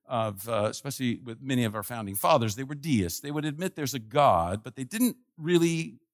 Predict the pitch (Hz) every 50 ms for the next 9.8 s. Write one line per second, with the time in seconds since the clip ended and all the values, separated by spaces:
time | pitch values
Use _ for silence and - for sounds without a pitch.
0 | _ _ - - - - - - - - 170 156 - 143 120 104 143 139 139 135
1 | 139 143 139 - 143 131 113 104 107 127 131 127 123 123 120 120 117 - - -
2 | 139 131 - - 120 117 110 107 95 104 107 104 98 98 98 101 98 90 95 95
3 | 95 - 85 90 87 82 71 73 _ _ _ - 120 117 117 101 95 90 127 131
4 | 127 - _ - 147 143 143 139 131 127 - 123 104 95 98 104 98 104 101 95
5 | 92 - 101 95 90 87 82 90 95 87 90 92 82 - _ _ _ _ _ _
6 | _ - 175 - - - 175 156 - - 180 - - 160 - _ _ _ - 226
7 | 247 254 226 196 165 - 247 262 202 107 120 127 117 123 147 143 135 - 165 151
8 | 131 104 98 107 117 131 139 - _ _ _ - - 214 220 226 220 226 226 208
9 | 208 214 214 196 196 196 196 202 208 202 165 98 87 - - -